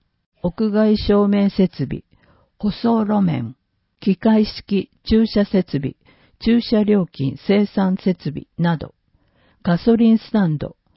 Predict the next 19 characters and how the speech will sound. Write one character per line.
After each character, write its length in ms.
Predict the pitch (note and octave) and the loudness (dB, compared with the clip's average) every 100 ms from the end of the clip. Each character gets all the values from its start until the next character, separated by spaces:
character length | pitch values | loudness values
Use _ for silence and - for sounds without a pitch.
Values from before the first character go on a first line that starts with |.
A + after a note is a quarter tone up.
| _ _ | _ _
洗 300 | - G#3+ A3+ | -4 2 2
車 180 | - G#3+ | 2 -2
機、 300 | - C#3 - _ | -2 -8 -10 _
ガ 140 | D#3+ E3 | -4 0
ソ 160 | G#3+ | 2
リ 180 | G#3 G#3+ | 2 0
ン 80 | G3+ | 0
計 280 | - G3+ G3 | 0 0 2
量 200 | F#3+ C#3+ | 0 -2
器、 340 | - - - _ _ | -8 -12 -12 _ _
地 140 | - | -12
下 160 | - G#3 | -6 -4
タ 220 | - F#3+ | -2 -2
ン 80 | D#3+ | -2
ク、 280 | - - - _ | -8 -12 -12 _
照 320 | - G#3 G#3+ | -4 -2 0
明 240 | G#3+ G#3 G#3 | 0 0 -2
設 320 | G3+ F#3+ - | -4 -4 -6
備、 240 | C3+ - | -10 -12